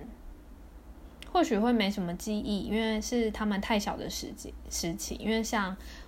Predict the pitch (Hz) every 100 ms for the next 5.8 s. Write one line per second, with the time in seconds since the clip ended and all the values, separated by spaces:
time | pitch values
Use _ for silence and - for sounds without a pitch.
0 | - 202 202 220 226 196 196 214 - 78
1 | 139 208 226 65 - 240 202 170 98 -
2 | 220 214 214 196 208 202 196 190 165 -
3 | - - - - - 240 247 269 247 226
4 | 226 - - 190 175 196 220 208 208 226
5 | 208 196 196 196 202 202 - 196